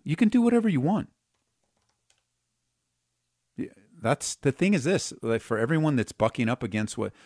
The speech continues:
we can do whatever we want. If we feel compelled by the Holy Spirit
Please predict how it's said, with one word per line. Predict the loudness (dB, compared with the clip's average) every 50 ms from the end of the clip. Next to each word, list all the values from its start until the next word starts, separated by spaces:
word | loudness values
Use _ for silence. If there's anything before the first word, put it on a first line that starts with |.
| -20 _ -4
we | -2 -2
can | 0 0 0 2
do | 2 2 2
whatever | 4 2 2 2 2 2
we | 2 2
want. | 0 0 -2 -2 -4 -8 -10
If | -12 -8 -4
we | -4 -4
feel | -2 0 0 -2
compelled | 0 0 -4 -4 -2 -2 0 0 0 0 -2 -6 -8 -14 _ _ _ _ _ _ _ _ 0
by | 2 4
the | 4 6
Holy | 4 4 4 2
Spirit | 0 -2 -2 0 0 2 2 0 -2